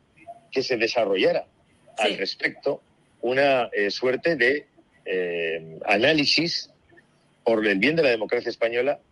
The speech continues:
Speaker 1: de cómo es tratado un cargo público cuando es del Partido Popular o cómo es tratado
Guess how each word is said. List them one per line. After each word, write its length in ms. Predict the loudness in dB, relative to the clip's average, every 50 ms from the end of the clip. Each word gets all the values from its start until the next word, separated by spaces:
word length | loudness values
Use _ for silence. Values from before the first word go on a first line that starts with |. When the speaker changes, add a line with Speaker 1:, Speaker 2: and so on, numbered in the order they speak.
| _ _ _ _ _ -12
Speaker 1:
de 240 | -4 -4 -4 -2 0
cómo 320 | 0 0 0 2 2 2
es 180 | 2 2 0 -2
tratado 680 | 0 2 2 2 2 2 2 2 2 2 2 -2 -2 -4 -8
un 180 | -8 -8 -6 -2
cargo 320 | 0 0 0 0 -2 -4
público 560 | -2 -4 -4 -2 -4 -4 -6 -6 -6 -6 -6 _ _ _ _ _ _ -4
cuando 260 | -4 -4 -2 0 -2
es 120 | -2 -2
del 100 | -2 -4
Partido 380 | -2 -2 -4 -2 -2 -2 -2 -2
Popular 320 | -2 -4 -4 -4 -4 -4 _ -6
o 160 | -6 -6 -4 -2
cómo 240 | -2 0 2 0
es 140 | 0 0 0
tratado 480 | -2 -2 0 2 2 0 2 0 -2